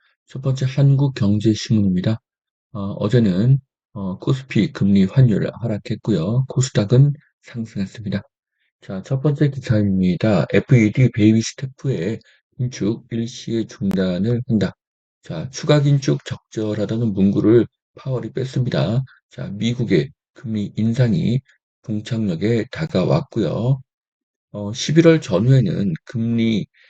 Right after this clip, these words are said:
인하에 대한 전망도 나오고 있습니다. 자, 이제 금리 인상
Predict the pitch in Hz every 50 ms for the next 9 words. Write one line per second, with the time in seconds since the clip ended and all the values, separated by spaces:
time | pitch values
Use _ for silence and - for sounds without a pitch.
0 | _ _ _ - 107 113 120 123 120 117 117 113 95 92 87 90 101 104 101 -
1 | 90 92 95 104 110 110 98 76 80 71 - 92 107 120 120 101 85 78 80 80
2 | 80 80 - 104 113 113 - - 131 - - - 101 95 90 98 101 - _ _
3 | _ _ _ _ - - 73 - - 131 131 131 143 120 113 135 127 - - -
4 | - _ _ _ - - 131 131 135 139 139 123 - - 120 131 139 135 127 110
5 | 80 65